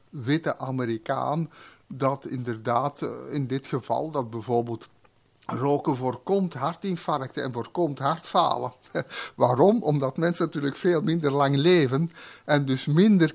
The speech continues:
kans lopen gedurende hun leven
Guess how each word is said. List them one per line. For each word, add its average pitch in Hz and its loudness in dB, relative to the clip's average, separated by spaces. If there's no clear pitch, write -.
kans 202 4
lopen 147 2
gedurende 151 0
hun 135 0
leven 170 2